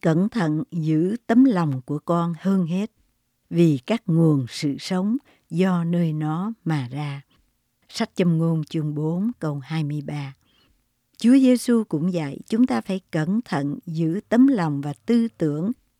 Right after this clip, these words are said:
cho trong sạch, vì chính từ đó nảy ra những ý tưởng xấu, giết người, ngoại tình, tà dâm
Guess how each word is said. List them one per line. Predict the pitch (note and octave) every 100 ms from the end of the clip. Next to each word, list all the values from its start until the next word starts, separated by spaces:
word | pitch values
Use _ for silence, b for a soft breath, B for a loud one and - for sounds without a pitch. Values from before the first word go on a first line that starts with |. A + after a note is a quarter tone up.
| _ _ -
cho | F#3+ -
trong | G#3 G#3+
sạch, | F3+ F3 C3 _ _ _ _ _ -
vì | D#3+ D#3+ C#3 -
chính | G3 G#3+ C#4 -
từ | D3+
đó | C3+ D3 E3+ A#3
nảy | G#3+ D#3 D3+ G3+ G#3
ra | G#3
những | G3 E3 D#3 -
ý | - A#3+ C4
tưởng | - C#3+ E3
xấu, | - G#3+ A3+ C#4 - _ _ _ _ _ _ -
giết | A#3 -
người, | E3 D#3 C#3 B2+ - -
ngoại | D#3+ E3 C#3+ -
tình, | E3+ D3 B2+ - _ _ _
tà | F3+ E3+ E3+
dâm | F#3 A3 G#3+